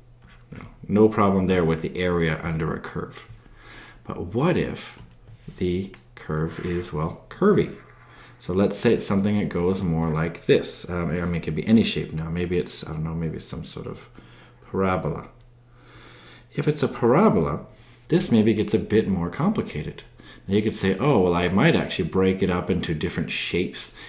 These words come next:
And in fact, that's a smart way to do it.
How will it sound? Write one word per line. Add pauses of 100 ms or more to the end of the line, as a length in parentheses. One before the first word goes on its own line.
And
in
fact,
that's
a
smart
way
to
do
it.